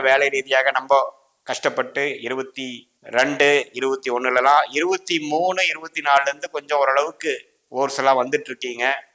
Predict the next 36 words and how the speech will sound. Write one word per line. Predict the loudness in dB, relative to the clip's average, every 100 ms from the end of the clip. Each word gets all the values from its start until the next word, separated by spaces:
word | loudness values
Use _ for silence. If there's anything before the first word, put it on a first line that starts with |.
| 0
அந்த | 4 4
அடிப்படையில | 4 2 0 4 6 6 4 0 -8 0
ராகு | 4 4 4 4
பன்னெண்டாம் | 4 4 4 2
இடத்துல | -2 -6 -4
சில | 0 2
வெளிநாடு | 4 4 4 2
பயணங்கள், | 2 2 -4 -6 -4
சில | 2 2 2 2
விரயங்கள், | 2 2 2 0 -2
சுப | -6 -2
செலவுகள் | 0 0 0 0
எல்லாம் | -2 -4
கொடுத்துட்டு | -8 -12 -8
இருக்கார். | 0 4 4 4 _ -20 _ _ 4
ஆறாம் | 6 6 4 2
இடத்து | 0 -2 -2 2
கேது | 2 4 2
பாத்தீங்கன்னா | 0 0 2 4 2 -4 _ _ _ 2
வம்பு | 2 2 4
வழக்குகள், | 4 4 2 -2 -2 0
கேஸ், | 0 0 -6 -6
சில | -6 -6
பிரச்சனைகள் | -8 -8 -6 -6
சில | -2 -2
பேருக்கு | -2 -6
கொடுத்து, | -10 -2 2 2 -2 -4
சில | 0
பேர்த்துக்கு | 0 0 2
வரவு | 4 4 2
செலவுல | 0 0 -2 -2
சில | -2
மாதிரி | -2 -2 -4
விஷயங்கள்லாம் | -6 -2 -2 -2
கொடுத்துட்டு | -6 -8 -6
இருக்கார். | 0 4 4